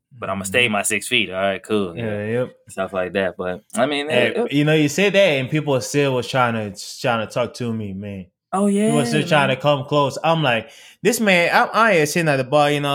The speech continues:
Speaker 2: I went out there with my girl and all that jazz, you know. I ain't having a nice drink, you know, at the bar.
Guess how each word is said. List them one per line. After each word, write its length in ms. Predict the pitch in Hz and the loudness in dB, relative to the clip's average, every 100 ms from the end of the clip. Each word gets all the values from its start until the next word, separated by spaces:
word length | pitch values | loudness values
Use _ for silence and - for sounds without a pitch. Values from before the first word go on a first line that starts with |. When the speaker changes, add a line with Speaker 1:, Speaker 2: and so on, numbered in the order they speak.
| 143 | -2
Speaker 2:
I 180 | 147 160 | -2 -2
went 180 | 180 | 0
out 200 | 147 135 | 0 0
there 200 | 135 127 | 0 0
with 80 | 120 | 0
my 120 | 120 | -4
girl 340 | 120 127 123 117 | -4 2 2 2
and 100 | 117 | 2
all 160 | 117 120 | 0 2
that 240 | 117 110 | 2 2
jazz, 400 | 123 117 113 110 | 2 2 2 0
you 60 | 117 | -2
know. 200 | 117 127 | 0 2
I 140 | 135 123 | 2 2
ain't 200 | 107 107 | 2 2
having 280 | 120 117 117 | 2 2 -2
a 80 | 107 | -2
nice 400 | 120 113 107 - | 0 0 -2 -4
drink, 260 | 123 113 117 | -4 -4 -4
you 60 | |
know, 100 | 113 | -4
at 40 | 110 | -4
the 80 | 104 | -2
bar. 420 | 117 117 110 | 2 4 2